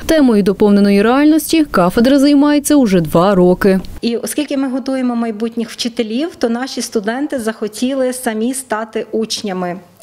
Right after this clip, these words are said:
Speaker 2: в роботі з доповненою реальністю, тобто використовувати наші розробки не як вчителі,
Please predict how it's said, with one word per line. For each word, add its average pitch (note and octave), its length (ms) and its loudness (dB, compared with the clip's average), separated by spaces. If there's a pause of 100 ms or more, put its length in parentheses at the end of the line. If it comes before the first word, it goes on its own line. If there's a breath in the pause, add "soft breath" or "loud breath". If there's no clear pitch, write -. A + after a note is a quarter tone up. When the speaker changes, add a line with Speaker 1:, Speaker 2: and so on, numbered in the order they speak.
Speaker 2:
в G3 120 -4
роботі G#3+ 420 -4
з F#3 40 -8
доповненою F#3+ 600 -6
реальністю, F3 640 -10
тобто G#3+ 280 -6
використовувати A3 800 -8
наші G#3 360 -8
розробки G3 480 -8
не F#3+ 300 -6
як C4 240 -6
вчителі, D4 600 -6